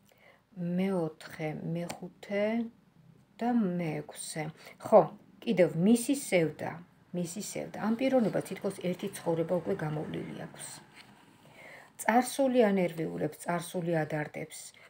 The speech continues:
წარსული აფიქრებს, თითქოს რაღაცა კავშირი აქვს წარსულთან.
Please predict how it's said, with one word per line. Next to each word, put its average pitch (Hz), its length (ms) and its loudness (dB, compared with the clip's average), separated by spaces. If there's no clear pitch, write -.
წარსული 220 600 0
აფიქრებს, 165 640 0
თითქოს 202 340 -6
რაღაცა 180 480 -4
კავშირი 196 800 -2
აქვს - 280 -6
წარსულთან. 156 840 -8